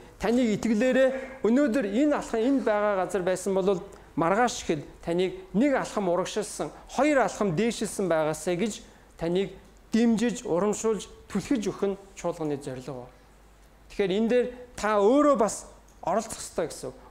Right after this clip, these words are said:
Өөрөө бас зүтгэх хэрэгтэй гэсэн үг. Өөрөө бас тэгэд зүтгүүлэхэд, таныг түлхүүлэхдээ та бэлэн байх хэрэгтэй гэсэн үг. Хэрвээ та өөрөө өөрийгөө боломжтой болгож өгөхгүй бол,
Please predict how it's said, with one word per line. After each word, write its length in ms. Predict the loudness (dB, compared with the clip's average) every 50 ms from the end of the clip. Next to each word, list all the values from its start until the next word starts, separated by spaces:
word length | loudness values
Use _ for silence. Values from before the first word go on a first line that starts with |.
| 2
Өөрөө 240 | 2 4 4 4 2
бас 240 | 2 0 0 -2 -4
зүтгэх 320 | -4 -4 -4 -2 -2 -2
хэрэгтэй 400 | 0 0 -2 -2 -2 -2 -4 -4
гэсэн 160 | -4 -2 -2
үг. 80 | 0 2
Өөрөө 240 | 4 4 4 4 4
бас 240 | 2 0 -2 -4 -12 -16 -20 -20 -20 -20 -20 -20 -20 -20 -12 -4
тэгэд 320 | -2 0 0 -2 -2 -6
зүтгүүлэхэд, 600 | -10 -10 -6 -2 0 0 0 -2 -2 -2 -2 -2 -2 -6 -12 -16 -20 -20 -20 -12 -6
таныг 320 | -2 0 0 0 0 -2
түлхүүлэхдээ 640 | -2 -4 -4 -2 0 0 0 -2 -2 -4 -2 -2 0 0
та 280 | 0 -2 -2 -2 -4 -4 -2
бэлэн 280 | -2 0 0 0 0 0
байх 200 | -2 -4 -6 -10
хэрэгтэй 200 | -16 -14 -14 -14 -14
гэсэн 160 | -14 -18 -18
үг. 80 | -20 -20 -20 -20 -20 -20 _ -20 _ _ -20 -20 -20 -20 -20 -20 _ -8 -4
Хэрвээ 220 | -2 0 0 0 2
та 80 | 2 4
өөрөө 280 | 4 4 4 4 4 4
өөрийгөө 280 | 2 2 4 2 2 2
боломжтой 460 | 2 0 0 0 -2 -2 -2 -2 0 0
болгож 280 | 0 0 0 0 -2 0
өгөхгүй 400 | -2 -2 -4 -4 -6 -2 2 2
бол, 200 | 4 2 2 -2